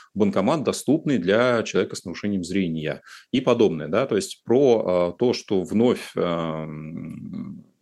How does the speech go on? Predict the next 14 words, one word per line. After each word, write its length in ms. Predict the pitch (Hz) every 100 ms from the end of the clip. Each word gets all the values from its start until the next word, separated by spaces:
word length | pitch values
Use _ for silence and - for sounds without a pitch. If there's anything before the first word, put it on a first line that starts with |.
| _
про-, 160 | 104 - -
проектируемые 840 | 127 123 - 139 110 90 82 80
здания, 480 | 78 123 196 202 180
да, 120 | 143
должны, 440 | 135 127 131 127 123 - - - -
ам, 600 | 98 98 95 95 90 -
отвечать 380 | 104 - 135
определённым 640 | - 107 104 117 117 101 95
требованиям 540 | 113 107 92 92 92 98
архитектурной 600 | - - - 107 98 90
доступности, 480 | 92 156 127 -
это, 100 | 92
безусловно, 440 | 87 87 - 90 82
понятно, 560 | 92 139 214 175 123